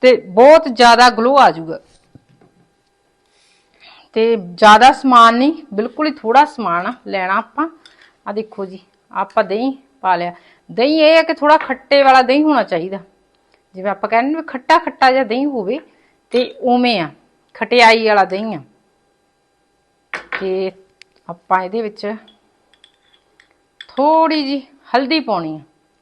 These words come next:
ਦਹੀਂ ਪਾ ਲਿਆ ਆਪਾਂ, ਥੋੜ੍ਹੀ ਜਿਹੀ ਇੱਕ ਚੁਟਕੀ, ਇੱਕ ਚੁਟਕੀ ਭਰ ਕੇ ਆਪਾਂ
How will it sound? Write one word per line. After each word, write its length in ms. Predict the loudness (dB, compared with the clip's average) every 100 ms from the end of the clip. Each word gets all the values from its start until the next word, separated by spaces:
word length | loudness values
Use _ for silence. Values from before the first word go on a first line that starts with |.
| -14
ਦਹੀਂ 300 | -10 -8 0
ਪਾ 200 | 2 4
ਲਿਆ 140 | 2
ਆਪਾਂ, 280 | -2 -4 -6 _ _ _ _ _ _
ਥੋੜ੍ਹੀ 360 | _ -4 -4 -2
ਜਿਹੀ 80 | -4
ਇੱਕ 160 | -8
ਚੁਟਕੀ, 560 | -10 -12 -12 _ -10 -10 -14 _ -20 _ _ _ _ _ _ _ _ _ _ -18
ਇੱਕ 160 | -16
ਚੁਟਕੀ 420 | -14 -12 -12 -14 -4
ਭਰ 200 | -2 -2
ਕੇ 160 | -4
ਆਪਾਂ 320 | -10 -4 -4